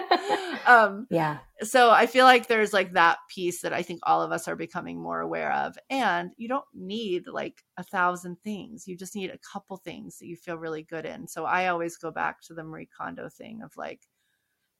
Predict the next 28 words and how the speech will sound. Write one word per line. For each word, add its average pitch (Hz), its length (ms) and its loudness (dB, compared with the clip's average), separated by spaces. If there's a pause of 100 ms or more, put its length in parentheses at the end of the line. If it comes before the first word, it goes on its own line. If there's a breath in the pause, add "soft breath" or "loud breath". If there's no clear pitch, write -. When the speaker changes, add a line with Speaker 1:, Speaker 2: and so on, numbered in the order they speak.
(360)
Speaker 2:
you 185 80 -10
know, 165 120 -4
when 170 240 -4
you 165 140 -6
need 160 280 -6
it, 98 260 -8
like, 175 140 -6
you 170 80 -6
know, 139 60 -10
'cause 190 140 -10
I 185 80 -4
feel 196 200 -4
like 175 220 -2
there's 165 240 -4
this, 165 200 -8
like, 170 180 0
Speaker 1:
Mm. 156 80 -4
Speaker 2:
sense 160 300 -8
of, - 100 -14
like, 151 200 -12
keeping 185 440 -8
all 165 140 0
the 165 100 -4
old 160 360 -6
things. 151 440 -12
And 156 240 -14
I 151 100 -14
mean, - 260 -14